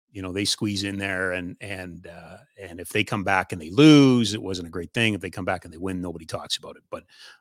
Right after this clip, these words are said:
Australia is a long trip. Uh, you know, the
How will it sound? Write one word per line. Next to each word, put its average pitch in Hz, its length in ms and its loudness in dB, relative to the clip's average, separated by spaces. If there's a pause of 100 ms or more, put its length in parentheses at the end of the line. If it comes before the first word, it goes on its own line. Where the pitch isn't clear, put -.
Australia 123 400 6
is 104 100 2
a 92 60 -4
long 107 320 2
trip. 127 300 4 (460)
Uh, 90 460 -10 (420)
you 98 120 -12
know, 87 220 -14 (240)
the 95 120 -14